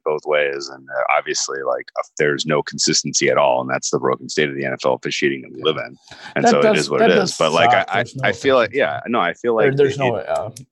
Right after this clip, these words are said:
Speaker 2: consistency, like you said.
Speaker 1: Right, right. And I feel, but I feel like the number one kind of distinguishing factor in my mind when I'm like, "That was a good or a bad call," isn't like, did that meet the spirit of, you know, did that meet the actual letter of the law, or does it meet the spirit of the rule, which is like,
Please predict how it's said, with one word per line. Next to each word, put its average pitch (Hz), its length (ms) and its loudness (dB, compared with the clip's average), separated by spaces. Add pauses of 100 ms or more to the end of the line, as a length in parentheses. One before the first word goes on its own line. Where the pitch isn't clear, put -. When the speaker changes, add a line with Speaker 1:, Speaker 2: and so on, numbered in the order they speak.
Speaker 2:
consistency, 131 680 -4
like 110 180 -8
you 127 60 -20
said. 117 220 -14
Speaker 1:
Right, 113 220 0 (120)
right. 95 240 -2
And 104 100 -2
I 107 120 0
feel, 127 220 0
but 117 180 0
I 110 80 4
feel 143 220 -4
like 110 200 2
the 92 100 -4 (120)
number 107 260 0
one 95 520 -2 (120)
kind 90 220 0
of 78 140 -6
distinguishing 87 560 -2
factor 87 300 0
in 73 80 -4
my 90 200 2
mind 80 460 0
when 73 120 -6
I'm 76 160 -4
like, 76 220 -4
"That 78 180 0
was 82 140 -10
a 85 100 -4
good 87 240 -4
or 87 220 4
a 82 60 -2
bad 85 260 2
call," 87 340 0
isn't 85 300 -10
like, 80 120 -10
did - 120 -18
that 80 240 0
meet 90 200 -10
the - 60 -14
spirit 85 420 -2
of, 78 100 -6
you 95 100 -2
know, 80 80 -4
did 85 160 -2
that 82 120 2
meet 92 200 -4
the 82 240 -4
actual 85 400 -2
letter 85 280 2
of 73 140 -4
the 73 80 -6
law, 78 400 0
or 78 220 -4
does 76 180 -12
it 76 100 -8
meet 78 200 -12
the - 80 -10
spirit 82 320 -2
of 71 80 -12
the 76 80 -10
rule, 85 200 2
which 69 220 -6
is 67 160 -6
like, 69 300 -2